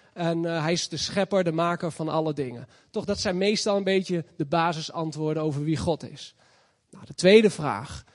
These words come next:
wie is Jezus voor jou? Nou, is vaak ook het antwoord hetzelfde. Hè? Hij is mijn redder, hij is mijn verlosser. En soms wordt er ook nog wel genoemd van, hey, hij is mijn grote broer. En dan de derde vraag.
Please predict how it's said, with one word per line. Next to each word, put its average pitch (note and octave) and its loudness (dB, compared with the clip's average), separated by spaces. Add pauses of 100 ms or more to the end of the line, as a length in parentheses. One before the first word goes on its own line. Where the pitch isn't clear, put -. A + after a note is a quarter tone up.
(240)
wie F#3+ -4
is F#3 -4
Jezus B3+ 4
voor C#3 0
jou? A2 -4 (640)
Nou, - -20
is - -16
vaak F3 0
ook C#4+ 6
het A3 -6
antwoord A3+ 0
hetzelfde. A#3 -2
Hè? G#3 -2
Hij F#3+ -2
is D#3 -6
mijn D#3 -4
redder, B3 0 (220)
hij D3 -8
is D3 -8
mijn E3+ -4
verlosser. A3 2 (260)
En D#3 -6
soms E3 -6
wordt E3+ 0
er D3+ -6
ook F#3+ 0
nog F#3+ -4
wel F#3 0
genoemd F3 -2
van, E3 -8
hey, E3+ 0
hij D#3 0
is F3+ -2
mijn D#3 0
grote D3 -4
broer. C3 -8 (1200)
En G#3+ 0
dan D#4+ 6
de A#3 2
derde G#3+ 8
vraag. C#3 -8